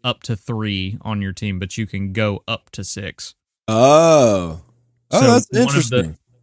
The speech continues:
Speaker 1: we actually had a solo player who we were playing, and he actually asked if he could be a part of our party, like, did the ping system to do that. And we ended up <laughs> bringing him in, and he helped us get,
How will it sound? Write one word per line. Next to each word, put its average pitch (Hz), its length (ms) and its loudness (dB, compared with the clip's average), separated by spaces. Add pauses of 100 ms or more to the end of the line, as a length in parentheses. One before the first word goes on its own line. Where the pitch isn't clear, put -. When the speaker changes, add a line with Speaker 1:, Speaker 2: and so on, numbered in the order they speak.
(360)
Speaker 1:
we 143 180 2
actually 147 320 0
had 123 160 0
a 123 60 0
solo 117 420 -4
player 107 420 -2
who 110 200 -4
we 110 120 -2
were 104 140 -4
playing, 104 340 -4
and 101 120 -2
he 101 240 -4
actually 104 480 -6
asked 101 360 -4
if 104 120 -8
he 113 100 -6
could 98 160 -10
be 104 80 -4
a 101 60 -4
part 104 200 -8
of 98 120 -8
our 98 80 -6
party, 98 360 -8
like, 95 300 -8
did 98 220 -10
the 95 260 -6
ping 101 320 -6
system 98 480 -8
to - 120 -16
do 101 200 -6
that. 110 320 -4 (300)
And 104 120 -4
we 110 100 0
ended 107 160 -2
up 107 60 -8
<laughs> 104 200 -10
bringing 113 260 -2
him 104 160 -4
in, 107 240 -4
and 101 340 -6
he 110 460 -6
helped 117 320 -6
us 117 160 -2
get, 113 240 -4